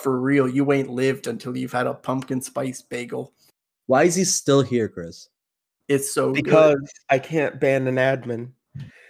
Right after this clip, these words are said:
Speaker 1: Get <laughs> fucked.
Speaker 2: You own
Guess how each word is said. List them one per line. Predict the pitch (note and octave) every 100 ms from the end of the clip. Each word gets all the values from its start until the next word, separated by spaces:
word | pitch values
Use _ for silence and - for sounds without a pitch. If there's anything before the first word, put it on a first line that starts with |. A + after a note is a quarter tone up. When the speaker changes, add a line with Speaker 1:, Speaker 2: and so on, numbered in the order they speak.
| _ _ _ - -
Speaker 1:
Get | C#3+ C#3 -
<laughs> | - - -
fucked. | - D3+ - - - - - _ - B4 F#3+ D#3 - C#3 _ - - -
Speaker 2:
You | F3+ A#3+
own | G3 B3 D#4